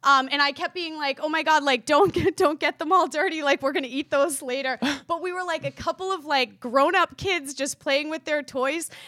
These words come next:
Speaker 1: And I remember kids walking over, and I was like, "Please don't touch my toys." Like, and
Speaker 2: Can I
Speaker 1: they're just
Speaker 2: play,
Speaker 1: like,
Speaker 2: please?
Speaker 1: "Yeah, you can't play with us." No. <laughs>
Speaker 2: Please, can I
Speaker 1: But
Speaker 2: just
Speaker 1: it
Speaker 2: hold
Speaker 1: was
Speaker 2: the
Speaker 1: fun.
Speaker 2: camera?
Speaker 1: It's, like, a minute and thirty seconds. And in the beginning of it, I made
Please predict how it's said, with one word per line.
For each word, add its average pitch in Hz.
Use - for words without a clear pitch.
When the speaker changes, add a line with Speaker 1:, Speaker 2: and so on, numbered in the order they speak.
Speaker 1:
And 285
I 285
remember 370
kids 302
walking 269
over, 302
and 302
I 320
was 339
like, 359
"Please 523
don't 523
touch -
my 339
toys." 330
Like, -
and 539
Speaker 2:
Can -
I 427
Speaker 1:
they're 466
just 508
Speaker 2:
play, 440
Speaker 1:
like, 466
Speaker 2:
please? 508
Speaker 1:
"Yeah, 466
you 427
can't 622
play 622
with 494
us." -
No. -
<laughs> -
Speaker 2:
Please, 523
can 480
I 494
Speaker 1:
But 494
Speaker 2:
just -
Speaker 1:
it 480
Speaker 2:
hold 494
Speaker 1:
was 480
Speaker 2:
the 440
Speaker 1:
fun. 415
Speaker 2:
camera? 453
Speaker 1:
It's, 381
like, 320
a 349
minute 320
and 320
thirty 320
seconds. 285
And 254
in 262
the 262
beginning 247
of 320
it, 381
I 254
made 262